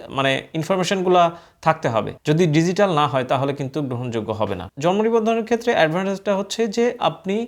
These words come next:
আপনার পাসপোর্টের তথ্য অনুযায়ী আপনি জন্ম নিবন্ধন করে নিতে পারছেন এবং এই দুটো দিয়ে আপনি আপনার যে জাতীয় পরিচয়পত্র, সেটাকে সংশোধন করতে পারছেন। আপনার এই সমস্ত ডকুমেন্টগুলা সুন্দর করে স্ক্যান করে অনলাইনে অ্যাপ্লিকেশন করবেন।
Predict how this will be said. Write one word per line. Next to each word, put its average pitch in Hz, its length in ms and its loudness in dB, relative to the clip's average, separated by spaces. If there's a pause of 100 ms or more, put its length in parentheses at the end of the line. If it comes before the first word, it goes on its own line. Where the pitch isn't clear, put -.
(100)
আপনার 180 220 -4
পাসপোর্টের 233 500 2
তথ্য 180 260 -2
অনুযায়ী 214 360 2
আপনি 185 280 -4
জন্ম 151 260 0
নিবন্ধন 151 380 -2
করে 139 220 -4
নিতে 120 120 -4
পারছেন - 360 -8 (160)
এবং 151 200 -4 (100)
এই 220 100 2
দুটো 226 260 2
দিয়ে 185 300 2
আপনি 175 460 -4
আপনার 143 280 -2
যে 151 100 -2
জাতীয় 143 280 0
পরিচয়পত্র, 180 500 -4
সেটাকে 151 360 -8
সংশোধন 131 480 -6
করতে 120 220 -4
পারছেন। - 260 -4
আপনার 233 260 6
এই 220 80 4
সমস্ত 233 240 0
ডকুমেন্টগুলা 202 720 2
সুন্দর 175 300 0
করে 190 240 -2
স্ক্যান 156 400 -2
করে 175 200 0
অনলাইনে 131 720 2
অ্যাপ্লিকেশন 139 480 -4
করবেন। 131 360 -2